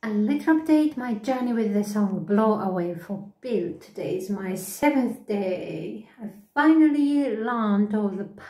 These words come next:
parts and just recorded entire song and listened. Hmm, it's not good. <laughs> It's, it, it, it, it, it has three parts, three sections, oh no, three,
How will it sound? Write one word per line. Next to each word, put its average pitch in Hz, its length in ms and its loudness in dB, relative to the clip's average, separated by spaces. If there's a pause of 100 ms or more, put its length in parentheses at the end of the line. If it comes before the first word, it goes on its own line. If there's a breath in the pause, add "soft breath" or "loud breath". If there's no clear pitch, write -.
(120)
parts 214 840 -2 (380 loud breath)
and 220 200 -2
just 262 200 -4
recorded 226 840 -2 (160)
entire 196 400 -4
song 190 680 0
and 190 340 -4
listened. 185 720 -2 (1400 loud breath)
Hmm, 214 460 6
it's 208 180 -8
not 214 180 0
good. 170 380 0
<laughs> - 60 -16 (1200 loud breath)
It's, - 360 -12
it, 233 220 -2
it, 220 160 -2
it, 233 160 -4
it, 226 220 -2
it 202 220 2 (120)
has 208 300 -4 (100)
three 226 720 -2 (720 loud breath)
parts, 175 420 -8 (220)
three 220 220 4
sections, 196 760 -6
oh 214 60 -2
no, 180 340 -4
three, 202 520 0